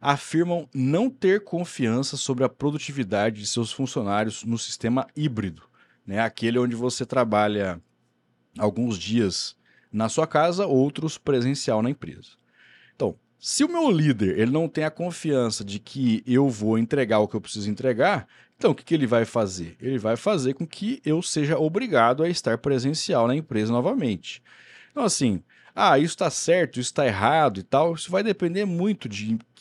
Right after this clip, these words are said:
tipo de empresa que tá ali, quais são os, as pessoas do time, porque realmente, algumas pessoas, e a gente acaba vendo isso muito nas redes sociais, elas avacalham o remoto.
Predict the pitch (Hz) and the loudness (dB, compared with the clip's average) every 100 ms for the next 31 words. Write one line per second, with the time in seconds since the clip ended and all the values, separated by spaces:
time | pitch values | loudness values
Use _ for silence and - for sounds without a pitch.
0 | - 117 - - 180 139 117 120 143 139 | -20 -10 -6 -6 -4 -2 -2 0 2 2
1 | 107 - _ 98 104 95 90 127 120 - | -2 -6 _ 2 4 2 0 -2 -2 -6
2 | - - _ - 185 - 175 170 127 - | -20 -20 _ 0 2 2 -2 -2 -4 -4
3 | 127 120 - 151 - - 160 131 113 - | -4 -4 -4 -4 -2 -4 -4 -2 -2 -2
4 | 135 139 - 160 143 262 285 147 90 - | -2 -4 0 0 2 0 0 0 -2 -8
5 | - _ _ 120 113 208 - - 120 92 | -16 _ _ -4 -2 0 -2 -2 -4 -4
6 | - 151 101 107 113 143 - - 131 135 | 0 0 2 2 0 -2 -4 -4 -4 -4
7 | - - 92 101 127 110 101 120 - 101 | -12 -14 -8 -2 0 0 0 -2 -2 -2
8 | 120 147 - 85 - _ - _ 104 101 | -2 -2 -6 -14 -18 _ -20 _ -4 -4
9 | 92 104 - 107 - 92 95 147 101 - | -2 -4 -2 -4 -2 0 2 2 2 -6
10 | - _ - - 143 160 - 156 165 220 | -14 _ -20 -4 -2 -2 0 0 2 0
11 | - - 147 131 98 82 - _ _ _ | -2 2 4 4 2 -6 -12 _ _ _
12 | - 110 127 120 110 85 - - | -2 4 4 6 2 0 -10 -20